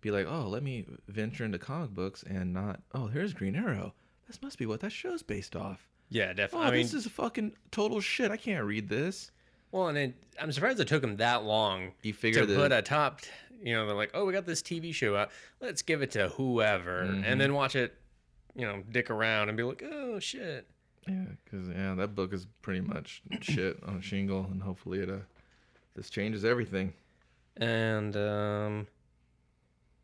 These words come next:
Speaker 2: the Red Hood and the Outlaws
Speaker 1: Oh,
Speaker 2: new
Speaker 1: yeah.
Speaker 2: creative team, because obviously Kenneth Rockfort left. He's on,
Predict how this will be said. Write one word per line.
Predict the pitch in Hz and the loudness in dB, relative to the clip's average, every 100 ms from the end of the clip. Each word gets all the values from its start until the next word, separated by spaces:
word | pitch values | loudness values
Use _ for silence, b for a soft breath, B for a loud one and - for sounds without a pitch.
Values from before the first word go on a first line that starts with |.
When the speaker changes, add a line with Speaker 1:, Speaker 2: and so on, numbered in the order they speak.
| _ _ _ | _ _ _
Speaker 2:
the | 110 110 104 | -6 0 0
Red | 101 123 139 | 4 4 4
Hood | - 131 | 2 0
and | 120 | 0
the | 107 | -2
Outlaws | 120 139 107 95 98 135 - _ _ _ _ _ - | -2 -2 -2 0 -2 -6 -12 _ _ _ _ _ -6
Speaker 1:
Oh, | 107 | 0
Speaker 2:
new | 113 | 0
Speaker 1:
yeah. | 92 | 2
Speaker 2:
creative | 104 95 87 | 2 0 -4
team, | 104 101 | -8 -8
because | 104 127 120 | -2 0 4
obviously | 123 113 107 98 - b b b b | 2 2 -2 -4 -6 b b b b
Kenneth | - 101 | -4 -2
Rockfort | 101 95 - 101 98 | 0 0 0 -8 -4
left. | 98 95 92 - | -2 -2 -4 -10
He's | 98 98 | -10 -8
on, | 101 101 | -10 -12